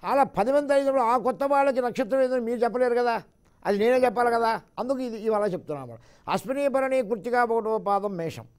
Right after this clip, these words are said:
మేషానికి ఈ యొక్క శుక్రవారం అధిపతి అయినటువంటి వాడు శుక్ర భగవానుడు. ఆయన ఎక్కడున్నాడు? రాశి వహి స్థానంలో ఉన్నాడు. ఎక్కడున్నాడు అంటే మీనంలో ఉన్నాడు. ఎవరైనా కుటుంబాధిపతి. అట్లా ఆలోచించుకుంటూ రావాలి.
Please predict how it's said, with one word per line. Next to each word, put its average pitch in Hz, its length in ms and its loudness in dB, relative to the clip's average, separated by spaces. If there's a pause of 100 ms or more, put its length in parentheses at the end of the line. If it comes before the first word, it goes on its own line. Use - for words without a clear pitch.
(540)
మేషానికి 262 840 2 (1000)
ఈ 175 140 -2
యొక్క 233 240 6
శుక్రవారం 247 760 2 (320)
అధిపతి 214 420 0
అయినటువంటి 220 420 0
వాడు 214 240 0
శుక్ర 196 300 -6
భగవానుడు. 135 500 -6
ఆయన 196 140 0
ఎక్కడున్నాడు? 233 680 -2 (420)
రాశి 175 300 0
వహి 180 180 0
స్థానంలో 131 340 -10
ఉన్నాడు. 110 240 -14
ఎక్కడున్నాడు 220 360 -2
అంటే 277 420 -6
మీనంలో 175 300 -2
ఉన్నాడు. 110 300 -16 (420)
ఎవరైనా 254 720 2
కుటుంబాధిపతి. 151 640 -10 (100)
అట్లా 247 200 -4
ఆలోచించుకుంటూ 196 540 0
రావాలి. 123 320 -10